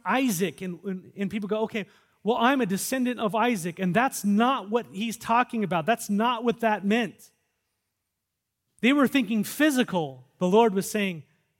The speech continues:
"This is a spiritual matter." And this was the problem with the Jews. And in verse eight, he says, "This means that it is not the children of the flesh who are the children of God, but the children of promise, of the promise, who are counted as offspring."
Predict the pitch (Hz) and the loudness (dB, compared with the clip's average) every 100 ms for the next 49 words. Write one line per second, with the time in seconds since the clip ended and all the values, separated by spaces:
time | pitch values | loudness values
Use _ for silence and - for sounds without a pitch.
0 | _ 160 180 170 147 135 - - 196 180 | _ -4 -4 -4 -10 -10 -10 -2 0 0
1 | - 156 135 131 127 131 _ _ _ _ | -6 -10 -10 -14 -20 -20 _ _ _ _
2 | _ _ _ _ _ _ _ - 165 160 | _ _ _ _ _ _ _ -8 -6 -4
3 | 160 143 - 196 180 170 160 - 139 202 | -6 -10 -4 -2 -2 -4 -6 -8 -2 0
4 | 202 139 - _ _ _ _ - 190 180 | 0 -4 -12 _ _ _ _ -2 0 2
5 | 208 - 240 196 202 165 247 - 254 262 | 2 2 -2 -2 -2 -2 -2 2 2 2
6 | 180 208 214 - _ _ _ _ _ _ | 0 -2 -4 -6 _ _ _ _ _ _
7 | _ 220 226 214 - 196 226 277 277 247 | _ 2 4 4 2 4 4 4 0 -6
8 | - 240 208 208 208 196 160 - 240 214 | 0 2 4 2 0 -2 -4 -2 0 0
9 | - 220 214 190 - 214 196 185 156 196 | -2 0 2 2 0 -2 -2 -2 0 0
10 | 190 185 185 - 254 247 220 202 147 _ | 0 -2 -8 -2 4 4 2 -4 -8 _
11 | _ - 196 240 269 233 160 - 185 151 | _ -8 2 4 6 4 0 -4 -4 -6
12 | 165 - 220 262 254 175 127 - - - | -10 -4 2 2 2 0 -4 -12 -16 -14
13 | - 208 196 - 233 226 220 202 190 190 | -2 0 0 -4 -4 -2 -2 -2 0 0
14 | 175 165 202 196 196 - 190 170 | -2 -4 -2 0 -2 -6 -6 -8